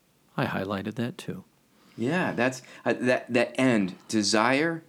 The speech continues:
Speaker 2: to be without desire.
Speaker 1: Hmm.
Speaker 2: Hey, you know what I, I, it made me think about is Buddhism.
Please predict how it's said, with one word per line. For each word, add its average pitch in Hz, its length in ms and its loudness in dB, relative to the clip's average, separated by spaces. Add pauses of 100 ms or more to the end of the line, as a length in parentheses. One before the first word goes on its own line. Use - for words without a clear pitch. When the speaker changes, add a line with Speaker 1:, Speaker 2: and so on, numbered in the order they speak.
(160)
Speaker 2:
to 107 100 -2
be 117 480 0 (220)
without 98 560 0
desire. 90 560 -2 (760)
Speaker 1:
Hmm. 110 140 0
Speaker 2:
Hey, 107 100 0 (1040)
you 127 120 4
know 131 120 6
what 120 260 2
I, 110 240 2
I, 107 140 4 (280)
it 104 60 -4
made 104 160 4
me 92 100 2
think 151 220 0
about 71 380 0 (480)
is 117 80 -6
Buddhism. 120 680 0